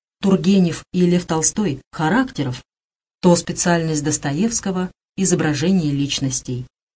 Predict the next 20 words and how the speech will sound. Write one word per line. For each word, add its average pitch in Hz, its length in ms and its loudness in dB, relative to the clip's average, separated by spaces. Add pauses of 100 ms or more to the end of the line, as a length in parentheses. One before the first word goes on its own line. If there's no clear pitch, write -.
(380)
Эта 285 200 2
его 233 180 2
специальность 214 840 -2
есть 185 380 0
в - 80 -16
то 185 120 -2
же 175 120 -2
время 160 380 2 (380)
его 233 260 2
жизненное 190 600 2
требование 208 680 2
и 160 120 -4
оценка. 131 600 -2 (760)
Лишь 170 260 2
на 165 120 2
почве 151 540 -2 (180)
сильно 190 400 4
выраженного 156 720 0
личного 165 480 0
начала 147 520 -2